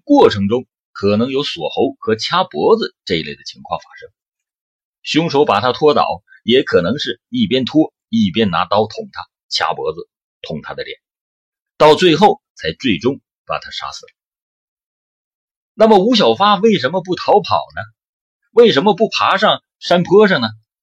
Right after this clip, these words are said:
天很黑，树林很多，钻到里面就不容易找到了。我判断这个人有可能刚遭遇歹徒就被劫持了。咱们设想一下，正是因为锁着脖子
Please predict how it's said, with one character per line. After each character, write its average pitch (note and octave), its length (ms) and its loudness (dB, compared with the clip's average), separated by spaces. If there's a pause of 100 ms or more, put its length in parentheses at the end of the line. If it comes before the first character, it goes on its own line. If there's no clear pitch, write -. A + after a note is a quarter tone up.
(1160)
天 F#3 200 2
很 G2 160 -8
黑， D3+ 240 -8 (240)
树 C#3+ 300 -4
林 A2 160 -2
很 G#2 140 -12
多， G2+ 240 -10 (560)
钻 G3+ 200 2
到 F#3+ 120 2
里 G2+ 180 0
面 C#3+ 240 -2 (240)
就 D3 100 -10
不 E3+ 200 -6
容 G#2 200 -2
易 D3+ 60 -10
找 C2+ 300 -6
到 A2 160 -2
了。 D2+ 60 -14 (840)
我 G#2+ 300 4
判 C3+ 220 0
断 G2+ 200 -2 (340)
这 D#3+ 260 2
个 F2 120 -4
人 F2 240 -4 (160)
有 D3+ 240 2
可 F#2 180 -6
能 G#2+ 220 -4
刚 G3+ 260 2
遭 D3+ 220 2
遇 C#3 100 -4
歹 G2 240 0
徒 - 300 -8
就 G2 160 -6
被 D#2 100 -8
劫 D#2 180 -10
持 - 140 -12
了。 - 140 -20 (640)
咱 A2+ 160 0
们 C#3 80 0
设 B2+ 220 0
想 C#2 200 -12
一 C#2+ 40 -18
下， - 180 -18 (460)
正 G#3 280 4
是 C#3 140 0
因 E3 140 2
为 D#3+ 120 2
锁 G2+ 340 0
着 A2+ 120 2
脖 F#3+ 320 2
子 D#3+ 180 -10